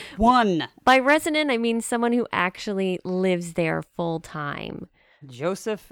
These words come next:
Speaker 1: Ardizzone.
Speaker 2: Right. He lives above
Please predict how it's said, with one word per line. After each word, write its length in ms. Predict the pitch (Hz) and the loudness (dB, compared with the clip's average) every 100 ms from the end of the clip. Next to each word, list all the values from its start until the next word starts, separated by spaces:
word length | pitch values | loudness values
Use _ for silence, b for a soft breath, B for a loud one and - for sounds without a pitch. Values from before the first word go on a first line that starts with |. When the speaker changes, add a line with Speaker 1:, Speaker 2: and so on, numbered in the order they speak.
| _ | _
Speaker 1:
Ardizzone. 880 | 165 175 170 165 139 175 160 131 110 - _ _ | -2 -2 -2 -6 -4 -2 -2 -4 -10 -20 _ _
Speaker 2:
Right. 420 | 190 196 175 160 202 | 2 4 4 2 -4
He 520 | 214 240 240 240 240 | -2 0 2 2 0
lives 520 | - 214 220 262 277 - | 2 4 4 4 -2 -2
above 480 | 226 185 185 220 240 | -2 4 4 4 0